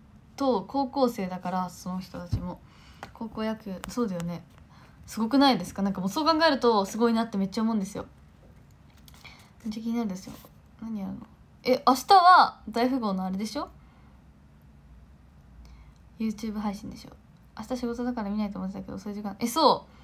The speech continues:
う。ワンチャン見てください。というか、見てください。こんばんは。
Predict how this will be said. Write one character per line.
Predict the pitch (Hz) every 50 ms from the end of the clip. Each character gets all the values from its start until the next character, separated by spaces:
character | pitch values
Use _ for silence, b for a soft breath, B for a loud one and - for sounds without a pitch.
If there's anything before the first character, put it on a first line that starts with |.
| B B B B B B B B
う。 | -
ワ | 254 262
ン | 262
チ | 247 -
ャ | 277 262 262
ン | 247
見 | 254 254
て | 254 247
く | 196 196
だ | 175 175
さ | 185 - 196 175
い。 | 165 - - - - _ _ -
と | - -
い | 214 220
う | 214
か、 | - 175 170
見 | 180 196 196
て | - 190
く | 190 -
だ | 180 185 185
さ | - - -
い。 | - - - - - b b b b b b b b b b b _
こ | - - 262
ん | 262 262
ば | 262 269 269
ん | 269 262
は。 | 277 285 - -